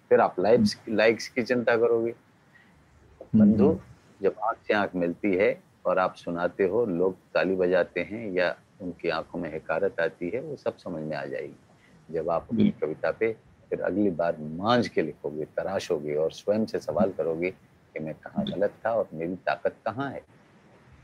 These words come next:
Speaker 2: बिल्कुल, बहुत बढ़िया। तो शुक्रिया। तो एक सवाल और बस लेते हैं और उसके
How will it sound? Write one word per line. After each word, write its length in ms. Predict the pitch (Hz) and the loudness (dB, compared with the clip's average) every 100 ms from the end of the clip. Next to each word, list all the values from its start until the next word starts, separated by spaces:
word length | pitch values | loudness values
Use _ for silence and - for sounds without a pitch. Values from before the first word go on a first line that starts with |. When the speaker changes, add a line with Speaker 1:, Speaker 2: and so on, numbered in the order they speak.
| - - _ - | -20 -20 _ 0
Speaker 2:
बिल्कुल, 420 | 104 95 - - - - | 0 0 -4 -10 -6 2
बहुत 260 | 104 104 90 | 6 6 4
बढ़िया। 300 | 85 92 - - - _ _ - - - - | 0 -4 -10 -16 -20 _ _ -20 -20 -12 -2
तो 140 | - - - - - - - - | -2 -2 -14 -20 -20 -20 -20 -18
शुक्रिया। 460 | - 117 - 117 139 | -6 -4 0 2 2
तो 200 | - - | -2 0
एक 280 | 151 170 - | 4 4 2
सवाल 400 | - 151 151 147 | 4 8 8 10
और 160 | 143 147 | 8 8
बस 220 | 143 143 | 4 4
लेते 260 | 127 113 135 | 4 6 4
हैं 300 | 127 165 208 | 4 4 4
और 140 | 123 | 4
उसके 300 | 117 - 120 | 4 2 2